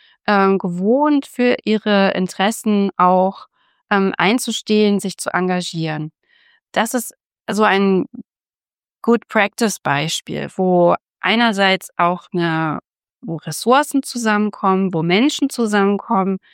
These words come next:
die sich mögen, die sich gerne engagieren, die ein gemeinsames Ziel haben, wohin sie sich engagieren wollen und wofür, also für ihre Gemeinde, für ihr Dorf, ähm, die sich auch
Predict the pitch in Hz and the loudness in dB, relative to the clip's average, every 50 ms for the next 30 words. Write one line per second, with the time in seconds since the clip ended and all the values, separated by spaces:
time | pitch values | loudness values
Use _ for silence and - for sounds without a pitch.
0 | _ _ _ _ - - 190 190 170 165 160 - - 190 190 196 226 247 269 262 | _ _ _ _ -6 -2 -2 0 0 -2 -2 -2 0 2 4 4 4 4 4 2
1 | 247 247 240 214 202 190 - 170 170 - - 185 180 190 220 262 262 262 - 214 | 0 0 0 0 -2 -4 -4 -8 -10 -6 -2 0 2 2 2 2 2 0 0 0
2 | 220 226 220 214 208 208 - - 202 202 208 208 202 202 196 190 175 175 180 180 | -2 -2 0 -2 -2 -2 -4 -4 -4 -2 0 0 2 0 -2 -4 -4 -6 -4 -4
3 | 175 175 165 175 185 185 185 170 170 170 - - _ - - - 247 254 294 311 | -4 -2 0 0 0 0 0 -2 -2 -4 -6 -10 _ -16 -10 -4 -2 -2 -2 -2
4 | - - 233 220 214 220 220 220 214 208 _ _ _ _ _ _ _ _ - 190 | 0 0 2 2 2 2 2 0 -4 -6 _ _ _ _ _ _ _ _ -2 0
5 | 196 196 180 - 240 233 262 294 302 285 294 254 247 254 240 240 - - - 208 | 0 0 0 2 0 2 2 2 2 0 -2 -4 -2 -2 -2 -2 -2 -2 -4 -2
6 | 226 226 214 214 208 - 220 220 220 226 220 214 208 208 202 202 202 202 - 185 | -2 -2 -4 -4 -4 -4 -2 -2 0 0 0 0 0 0 2 2 0 -2 -4 -6
7 | 185 - - 165 160 - - - - 214 233 254 285 302 320 311 _ _ _ _ | -8 -6 -8 -10 -10 -10 -12 -6 -2 0 2 2 2 2 0 -2 _ _ _ _
8 | _ _ - - 175 175 170 175 165 - - - 247 254 254 - - 208 - 196 | _ _ -6 -4 -4 -2 -2 -4 -6 -6 -4 0 2 2 2 2 0 -4 -4 -4
9 | - 196 190 190 190 185 190 214 220 220 226 220 202 - - 240 247 254 - 214 | -4 -4 -2 0 2 2 2 2 2 0 0 -2 -4 -4 -2 0 0 0 0 0
10 | 190 - - 185 180 190 208 226 233 247 247 - - _ _ _ _ _ _ _ | -2 0 2 2 4 4 4 4 4 2 0 -2 -12 _ _ _ _ _ _ _
11 | _ _ _ _ _ - 208 202 208 202 202 185 - 202 190 202 190 - - - | _ _ _ _ _ 0 0 2 2 2 0 0 -2 -4 -2 -2 -4 -4 -2 -4
12 | 170 175 | -4 -4